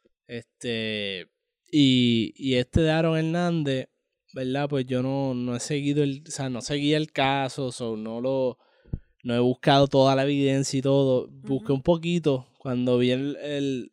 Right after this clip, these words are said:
Speaker 1: el mensaje de Saribel, busqué un poquito y parece que entre las cosas que se decían, hay tres testigos que des-, que identificaron a Aaron Hernández en un lugar distinto a la escena de crimen y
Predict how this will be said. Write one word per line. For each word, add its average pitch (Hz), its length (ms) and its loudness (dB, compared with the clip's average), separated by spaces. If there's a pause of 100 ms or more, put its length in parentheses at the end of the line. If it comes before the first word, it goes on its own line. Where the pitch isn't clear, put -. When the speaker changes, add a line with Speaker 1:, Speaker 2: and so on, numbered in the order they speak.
(140)
Speaker 1:
el 135 240 -6
mensaje 123 420 -6
de 135 120 -2
Saribel, 147 420 0
busqué 135 220 -10
un 123 60 -14
poquito 135 440 -6
y 131 60 -2
parece 120 420 -4
que 143 140 0
entre 123 280 -6
las 117 140 -4
cosas 139 360 -6
que 160 140 -4
se 170 100 -2
decían, 156 520 -4 (560)
hay 135 360 4
tres 139 300 -2
testigos 160 720 2 (1160)
que 139 280 6
des-, 127 300 0
que 127 260 0
identificaron 131 840 0
a 156 160 0
Aaron 160 180 0
Hernández 160 560 -2
en 131 140 -8
un 135 220 0
lugar 151 500 2 (800)
distinto 139 840 -2
a 127 260 -4
la 127 80 -2
escena 139 320 -2
de 156 100 2
crimen 135 460 -4 (760)
y 170 420 -2